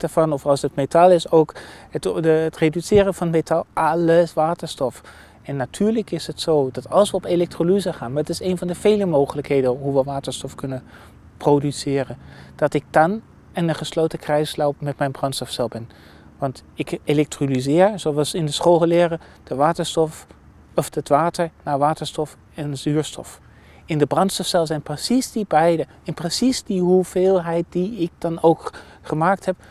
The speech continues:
weer samen naar stroom gaan. En daarom ben ik in een gesloten, onschadelijke krijtloop. En dat is het grote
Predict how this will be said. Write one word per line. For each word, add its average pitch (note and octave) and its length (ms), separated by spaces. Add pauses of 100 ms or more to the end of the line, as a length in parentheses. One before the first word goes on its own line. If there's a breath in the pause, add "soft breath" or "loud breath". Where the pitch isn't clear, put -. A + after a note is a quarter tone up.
(140 loud breath)
weer D3 140
samen E3 440
naar D#3+ 100
stroom F3 340
gaan. B2 240 (180)
En D3 80
daarom C#3+ 220
ben D#3+ 100
ik D#3+ 120
in D3 100
een B2 80
gesloten, A3+ 720 (500 loud breath)
onschadelijke G3 800
krijtloop. D3+ 640 (100)
En C#3 60
dat E3 200
is F3+ 120
het F3+ 120
grote E3+ 340